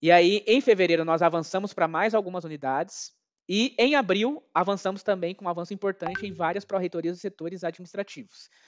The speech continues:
Pra daí, em maio, a gente dar esse avanço completo do Solgov Frequência.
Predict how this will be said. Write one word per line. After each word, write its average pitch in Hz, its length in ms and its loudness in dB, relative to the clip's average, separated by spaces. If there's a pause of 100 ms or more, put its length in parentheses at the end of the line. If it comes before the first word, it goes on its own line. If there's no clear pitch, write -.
(140)
Pra 240 140 6
daí, 220 220 6
em 262 80 -2
maio, 214 240 4
a 220 40 4
gente 214 220 -8
dar 190 160 0
esse 202 140 -2
avanço 190 340 -2
completo 185 480 -6 (540)
do 196 160 -2
Solgov 185 400 4
Frequência. - 560 -6